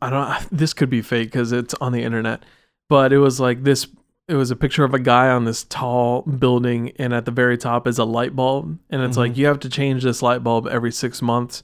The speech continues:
Speaker 2: Mm.
Speaker 1: but you get paid, like, five hundred thousand dollars. Like, would you do it?" And I was like, "Mm, no."
Speaker 2: Uh-uh, you
Speaker 1: Even
Speaker 2: wouldn't.
Speaker 1: though I'd have to work two times a year,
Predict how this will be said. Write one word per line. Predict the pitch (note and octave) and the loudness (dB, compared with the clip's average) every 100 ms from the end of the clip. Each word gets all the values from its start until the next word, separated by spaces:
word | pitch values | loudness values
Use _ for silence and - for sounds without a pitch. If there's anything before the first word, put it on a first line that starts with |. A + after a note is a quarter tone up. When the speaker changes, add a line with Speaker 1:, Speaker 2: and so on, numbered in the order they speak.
| - | -6
Speaker 2:
Mm. | A#2+ A2 G2+ | -2 -2 -2
Speaker 1:
but | - | 2
you | C#3+ B2+ | 2 4
get | C3 | 2
paid, | B2+ C#3 C3 | 2 2 2
like, | A#2 A2 - _ _ _ _ _ _ - | 2 -2 -6 _ _ _ _ _ _ 2
five | B2+ B2 | 2 4
hundred | B2+ A#2 A#2 A2 | 0 0 -2 0
thousand | A#2+ A2 A2 A2 | 2 2 2 0
dollars. | A2 A2+ - C3 A#2+ | 0 -2 -4 -4 -2
Like, | A#2 | 0
would | B2 B2 | 0 0
you | A#2+ | 2
do | A#2+ A#2 | 2 2
it?" | - - - | 0 -8 -4
And | C3+ | -4
I | - C3 | 0 0
was | A#2+ A#2+ | 0 -2
like, | A2 | -4
"Mm, | A#2+ C#3 D#3 E3 E3 E3 D#3+ D#3+ D3+ - - | -4 -4 -2 0 2 2 4 2 0 -4 -2
no." | C#3+ | 2
Speaker 2:
Uh-uh, | D3+ D3+ C3 G#2 - | 4 4 4 2 0
you | D3 | 6
Speaker 1:
Even | D#3+ | 8
Speaker 2:
wouldn't. | D#3+ | 10
Speaker 1:
though | E3 | 8
I'd | E3 E3 D#3 | 6 6 6
have | D#3 | 4
to | D#3 | 4
work | D#3 D#3+ D3 | 4 2 0
two | - F#3+ E3+ | 2 4 6
times | D3+ C3 C#3 D#3+ D3+ | 4 4 4 4 2
a | |
year, | C3 B2+ C3 D3+ | 4 4 2 0